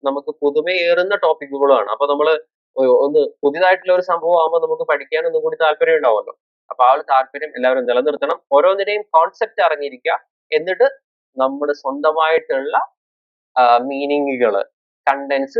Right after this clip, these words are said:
നമ്മൾ ഡെവലപ്പ് ചെയ്യുക എന്നുള്ളതാണ് ഈ ഒരു ടോപ്പിക്കിനുമായിട്ട് ബ-, ഈ ഒരു പേപ്പറുമായിട്ട് ബന്ധപ്പെട്ട് നിങ്ങൾ എങ്ങനെ പരീക്ഷയെ നേരിടാം എന്നതിനെ കുറിച്ച് എനിക്ക് പറയാനുള്ളത്. ഓരോ കോൺസെപ്റ്റുകളും നമ്മൾ മനസ്സിലാക്കുക, എന്നിട്ട് നിങ്ങളുടേതായിട്ടുള്ള ആൻസർ കൊടുക്കുക.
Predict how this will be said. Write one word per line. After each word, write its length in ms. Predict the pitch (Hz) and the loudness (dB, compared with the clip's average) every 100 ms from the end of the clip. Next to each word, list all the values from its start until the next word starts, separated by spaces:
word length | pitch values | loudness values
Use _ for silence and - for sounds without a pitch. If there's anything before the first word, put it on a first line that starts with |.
| 214 | -2
നമ്മൾ 200 | 131 123 | -2 -4
ഡെവലപ്പ് 500 | 254 110 110 123 - | 0 0 2 -2 -2
ചെയ്യുക 440 | 127 110 113 123 131 | -8 -4 0 0 0
എന്നുള്ളതാണ് 600 | 110 110 104 104 101 120 - _ _ 208 | -2 -4 -2 0 0 -2 -8 _ _ -4
ഈ 160 | 214 | 0
ഒരു 320 | 165 151 151 _ _ _ 135 | 2 2 -2 _ _ _ 2
ടോപ്പിക്കിനുമായിട്ട് 1000 | 127 - 135 - 139 143 139 131 123 131 | 2 0 -12 -12 -6 -2 0 0 -2 -6
ബ-, 320 | 117 120 120 | -4 -4 -4
ഈ 180 | 131 147 | -2 -2
ഒരു 60 | 143 | 0
പേപ്പറുമായിട്ട് 500 | 131 127 170 170 156 | 0 0 0 0 0
ബന്ധപ്പെട്ട് 480 | 135 123 117 117 117 | 0 -2 0 -2 -2
നിങ്ങൾ 180 | 117 117 | -2 -2
എങ്ങനെ 240 | 113 117 113 | -4 -6 -2
പരീക്ഷയെ 420 | 113 117 - 147 | -2 -4 -4 -2
നേരിടാം 500 | 135 117 110 113 120 - | 0 -2 0 -2 -4 -6
എന്നതിനെ 220 | 113 110 | -6 -4
കുറിച്ച് 220 | 107 110 | -6 -10
എനിക്ക് 140 | 110 135 | -4 0
പറയാനുള്ളത്. 540 | 151 127 98 95 - _ _ _ _ - | 2 2 -4 -10 -16 _ _ _ _ 2
ഓരോ 260 | 120 160 208 | 6 6 6
കോൺസെപ്റ്റുകളും 840 | 175 160 - 160 - 165 180 180 _ _ 135 | 4 2 -2 -8 -2 2 2 0 _ _ -4
നമ്മൾ 420 | 135 139 139 139 _ _ 127 | 2 4 4 0 _ _ -2
മനസ്സിലാക്കുക, 960 | 120 123 - 190 139 139 147 196 226 156 | -2 -2 0 2 2 0 0 0 0 -4
എന്നിട്ട് 420 | 185 220 208 170 | 2 2 2 -2
നിങ്ങളുടേതായിട്ടുള്ള 800 | 180 208 233 247 240 208 156 147 | -2 2 4 6 6 4 2 0
ആൻസർ 340 | 120 110 233 | -2 -4 -4
കൊടുക്കുക. 460 | 107 101 - - | -2 -4 -8 -10